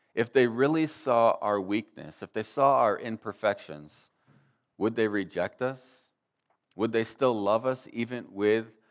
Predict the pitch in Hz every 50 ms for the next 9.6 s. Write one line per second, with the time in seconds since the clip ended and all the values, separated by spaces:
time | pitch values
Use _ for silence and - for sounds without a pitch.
0 | _ _ _ _ - 85 92 95 - - - 90 90 92 92 104 117 117 - -
1 | - - _ _ _ _ _ _ _ _ _ _ _ _ _ _ _ _ _ _
2 | _ _ _ _ _ _ _ _ _ _ _ _ _ _ _ _ _ _ _ _
3 | _ _ _ - - 139 139 - - 151 147 131 123 - 127 117 - - 120 113
4 | 101 104 95 98 92 - - - 98 101 104 - - - 92 85 82 80 - -
5 | - 78 82 82 80 82 82 87 87 _ _ _ _ _ _ _ _ _ _ _
6 | - 113 104 - - 151 160 151 - - 110 101 98 98 95 - - - 110 117
7 | 127 131 135 131 123 107 98 104 110 113 127 139 143 131 110 92 87 87 92 -
8 | - 113 110 107 - - 117 120 120 - 120 110 110 110 107 110 107 107 113 131
9 | 127 - - 95 87 - - - 80 82 - -